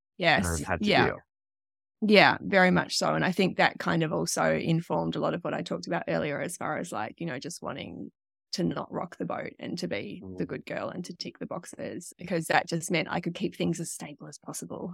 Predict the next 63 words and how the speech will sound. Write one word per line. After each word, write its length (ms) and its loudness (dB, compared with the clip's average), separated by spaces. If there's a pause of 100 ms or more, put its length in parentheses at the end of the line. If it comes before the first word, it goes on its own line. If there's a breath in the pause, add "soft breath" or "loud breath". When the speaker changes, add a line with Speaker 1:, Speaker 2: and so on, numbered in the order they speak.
Speaker 1:
and 240 2
probably 280 0
was 200 -4
an, 240 -4
a, 220 -4
an 280 -4
element 320 0
of 100 -6
control 400 -4
in 80 -4
my 220 -8
own 80 -6
life. 240 -6 (180)
Speaker 2:
Right, 240 10
Speaker 1:
And 100 12
I 80 10
Speaker 2:
'cause 40 2
I, 40 4
Speaker 1:
think 160 6
that's 180 6
Speaker 2:
let 80 8
me 0 -
Speaker 1:
where 60 6
a 20 2
Speaker 2:
just 120 6
Speaker 1:
lot 20 4
of 80 6
the 60 4
pain 320 8
Speaker 2:
interject 40 2
here 160 6
Speaker 1:
came 80 2
from. 240 2
Speaker 2:
because, 20 -2
Speaker 1:
And 140 -4 (420)
Speaker 2:
yeah, 200 10
because 240 2
I 60 8
Speaker 1:
Yeah. 100 8
Speaker 2:
think, 200 8
I 100 4
think, 380 6
I 120 10
think 200 12 (160)
for 120 8
a 40 8
lot 160 12
of 140 8 (120)
reader 500 8
listeners, 420 -2
they, 140 6
they 140 6
might 220 6
be 120 2
like, 160 2
"Well, 320 -2
you 80 -4
know, 200 -8
hold 180 -6
on, 160 -12
she's, 360 -12
you 100 -12
know 120 -14